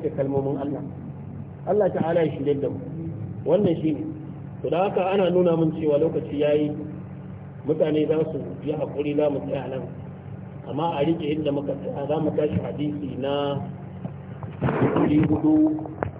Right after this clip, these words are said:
da sha bakwai ko? A nawa bugu.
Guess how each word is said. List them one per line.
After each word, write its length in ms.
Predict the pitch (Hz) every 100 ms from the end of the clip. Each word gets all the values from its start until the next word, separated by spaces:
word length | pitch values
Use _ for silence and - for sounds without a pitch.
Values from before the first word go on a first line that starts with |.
| - - - - - -
da 80 | 127
sha 440 | 123 151 139 123
bakwai 320 | 117 139 120 113
ko? 100 | - - - - - - - - - - -
A 100 | 127
nawa 260 | 131 135 151
bugu. 400 | 156 147 -